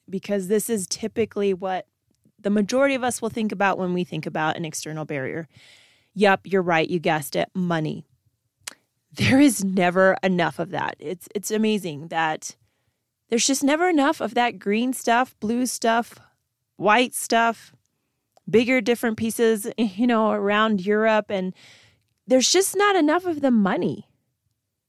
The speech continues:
There's just not enough. We can't work enough hours to gain more money. And we certainly cannot make the money that we have multiply. You know, there's just this finite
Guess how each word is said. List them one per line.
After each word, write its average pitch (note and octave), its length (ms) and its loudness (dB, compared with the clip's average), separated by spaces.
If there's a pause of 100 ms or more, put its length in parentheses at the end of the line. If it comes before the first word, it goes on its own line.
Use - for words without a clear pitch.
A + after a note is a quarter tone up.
There's B3+ 260 2
just - 640 0
not B3+ 240 2
enough. A#3 280 0
We G#3+ 100 0
can't - 360 -6
work G#3+ 340 0
enough D4+ 320 2
hours B3+ 460 2
to G3 220 0
gain A#3 580 0 (340)
more G3+ 180 2
money. F3 480 -2 (340)
And A3 140 2
we A#3 100 2
certainly D#4+ 460 0
cannot C4 460 0
make A3 420 0
the A3 100 0
money G#3 440 2
that G3+ 180 0
we F#3 120 0
have G3+ 640 -2 (1400)
multiply. - 540 0 (1300)
You G3 140 -6
know, F#3+ 60 -10
there's G#3 200 -2
just - 280 -4
this G3+ 200 -4
finite A3 800 0